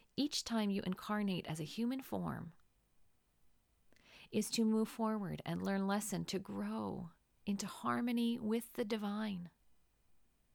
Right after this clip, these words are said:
You are each working towards moving forward, towards enlightenment,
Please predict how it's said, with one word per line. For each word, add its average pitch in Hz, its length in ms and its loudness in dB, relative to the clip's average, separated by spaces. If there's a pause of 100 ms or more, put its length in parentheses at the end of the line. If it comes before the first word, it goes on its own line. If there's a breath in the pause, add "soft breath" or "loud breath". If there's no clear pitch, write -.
(420 soft breath)
You 220 160 2
are 220 80 4
each - 320 -4
working 196 480 -2 (180)
towards 208 280 -4
moving 233 260 0
forward, 240 680 -4
towards 220 260 -4
enlightenment, 208 840 -4